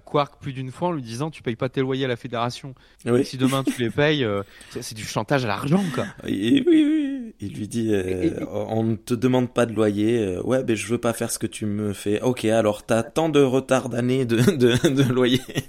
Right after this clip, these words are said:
Speaker 2: <laughs> C'est, c'est rigolo.
Speaker 1: C'est
Speaker 2: C'est un
Speaker 1: rigolo,
Speaker 2: petit,
Speaker 1: mais
Speaker 2: c'est un
Speaker 1: je
Speaker 2: petit
Speaker 1: dis,
Speaker 2: malin.
Speaker 1: c'est pas ça.
Speaker 2: Mais,
Speaker 1: C'est pas
Speaker 2: et,
Speaker 1: ça.
Speaker 2: et attends, franchement, écoute-moi, maintenant, ferme les yeux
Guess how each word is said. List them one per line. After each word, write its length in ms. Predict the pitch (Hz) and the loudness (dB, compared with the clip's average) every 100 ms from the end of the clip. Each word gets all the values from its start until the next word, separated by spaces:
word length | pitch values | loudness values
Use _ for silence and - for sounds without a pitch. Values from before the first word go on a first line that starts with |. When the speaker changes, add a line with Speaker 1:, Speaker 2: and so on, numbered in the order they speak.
| - | -8
Speaker 2:
<laughs> 440 | - - - - - | -12 -10 -10 -8 -4
C'est, 240 | - 98 | -4 -2
c'est 160 | - 95 | -2 -2
rigolo. 360 | 92 92 92 - - - - - - _ _ _ _ _ | -2 -4 -6 -10 -20 -20 -20 -20 -20 _ _ _ _ _
Speaker 1:
C'est 160 | - - | -12 -6
Speaker 2:
C'est 60 | |
un 40 | 92 | -4
Speaker 1:
rigolo, 260 | 101 185 262 | 0 0 0
Speaker 2:
petit, 80 | |
Speaker 1:
mais 100 | 117 | -2
Speaker 2:
c'est 140 | 98 120 | 0 2
un 40 | |
Speaker 1:
je 40 | 143 | 2
Speaker 2:
petit 100 | 214 | 2
Speaker 1:
dis, 60 | |
Speaker 2:
malin. 220 | 220 262 | 2 2
Speaker 1:
c'est 120 | 240 - | 0 -4
pas 120 | - | -8
ça. 60 | 175 160 214 _ _ _ - - - | -10 -14 -20 _ _ _ -20 -20 0
Speaker 2:
Mais, 140 | 131 196 | 4 4
Speaker 1:
C'est 60 | |
pas 120 | - | 6
Speaker 2:
et, 40 | 202 | 4
Speaker 1:
ça. 40 | 196 | 8
Speaker 2:
et 40 | |
attends, 280 | 170 123 254 | 6 6 2
franchement, 440 | - 165 156 190 - | 2 -2 -2 -2 -2
écoute-moi, 560 | 135 147 156 151 160 - | -2 -2 -6 -4 -6 -6
maintenant, 500 | 123 135 135 143 156 | -6 -4 -4 -4 -4
ferme 360 | 156 - 175 160 | -6 -4 -2 -2
les 220 | 156 131 | -2 0
yeux 160 | 143 | 0